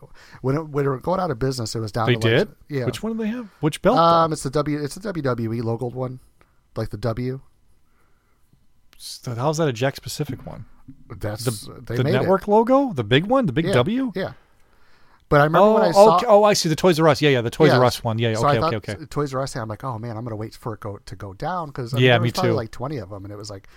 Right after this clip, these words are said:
Speaker 1: ninety-nine dollars. I'm like, "I'll wait till it goes down to, like, seventy-nine or sixty, and I'll pick it up." But, you know, by that time, it was already gone. So when I was at Disc Replay a couple weeks ago, I saw it there, and it was ni-, ninety-nine dollars. I'm like, "Hmm, should I buy this?"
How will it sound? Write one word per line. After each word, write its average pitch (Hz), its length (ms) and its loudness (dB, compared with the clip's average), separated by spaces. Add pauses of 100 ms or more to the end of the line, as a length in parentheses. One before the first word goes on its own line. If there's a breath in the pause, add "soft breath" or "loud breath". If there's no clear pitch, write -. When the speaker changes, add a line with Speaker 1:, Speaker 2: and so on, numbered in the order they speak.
(240 loud breath)
Speaker 1:
ninety-nine 160 460 -4
dollars. 123 400 -2
I'm 123 60 -10
like, 123 120 -10
"I'll 165 120 -10
wait 123 160 -8
till 117 140 -12
it 101 40 -16
goes 104 160 -12
down 95 120 -14
to, 82 40 -18
like, - 140 -20
seventy-nine 98 480 -12
or 85 100 -18
sixty, - 440 -10
and 101 80 -14
I'll 110 60 -18
pick - 220 -12
it 110 80 -14
up." 107 200 -10
But, 98 160 -16 (300 soft breath)
you 220 80 -4
know, 190 60 4
by 143 140 -2
that 117 160 -8
time, 98 200 -12
it 98 80 -14
was 101 140 -14
already 90 220 -14
gone. 101 440 -12 (300 soft breath)
So - 100 -12
when 123 100 -6
I 120 40 -6
was 113 100 -8
at 110 120 -14
Disc 117 220 -10
Replay 135 520 -6
a 131 60 -8
couple 196 240 -8
weeks 131 240 -8
ago, 101 160 -14
I 98 80 -12
saw 143 320 -6
it - 80 -12
there, 110 120 -10
and 104 80 -14
it 98 40 -16
was 101 120 -18
ni-, 113 200 -12
ninety-nine 117 420 -10
dollars. 117 400 -12
I'm 123 120 -12
like, 135 100 -18
"Hmm, 311 400 -10
should - 180 -14
I 320 120 -8 (100)
buy 160 320 -4
this?" 196 520 -4